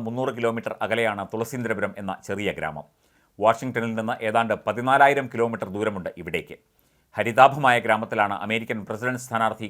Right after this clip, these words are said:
കമലാ ഹാരിസിന്റെ മുത്തശ്ശനും മുത്തശ്ശിയും ജീവിച്ചിരുന്നത്. ഇവിടുത്തുകാർ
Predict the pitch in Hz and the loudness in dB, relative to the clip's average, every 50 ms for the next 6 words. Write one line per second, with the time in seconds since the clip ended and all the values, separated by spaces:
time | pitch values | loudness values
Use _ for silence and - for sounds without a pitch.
0 | - 110 107 120 127 127 110 113 110 107 107 - 107 101 90 76 - _ - _ | -6 -4 -2 2 2 2 2 2 0 -2 -4 -6 -8 -6 -6 -8 -8 _ -20 _
1 | _ _ - 107 101 143 131 - 127 110 104 98 95 - 117 - - 104 95 85 | _ _ -12 -6 -4 -4 -4 -4 -4 -6 -8 -8 -8 -10 -8 -8 -6 -6 -6 -6
2 | 87 95 95 92 - 92 80 80 80 76 - - - _ _ _ _ _ _ _ | -6 -8 -8 -8 -10 -12 -14 -14 -14 -16 -18 -20 -20 _ _ _ _ _ _ _
3 | _ _ 120 120 147 156 165 160 147 147 | _ _ -4 -2 -2 0 4 6 6 6